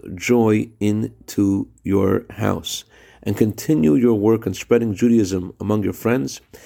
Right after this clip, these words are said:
and this will hasten and greaten blessing and success in your personal matters as well. I dedicate a minute of Torah today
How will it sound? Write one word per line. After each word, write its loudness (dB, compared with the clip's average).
and 0
this 2
will 2
hasten 0
and 0
greaten 0
blessing 0
and 0
success -4
in 0
your 2
personal 0
matters -2
as -10
well. -2
I 2
dedicate 2
a 0
minute 2
of -2
Torah 2
today 0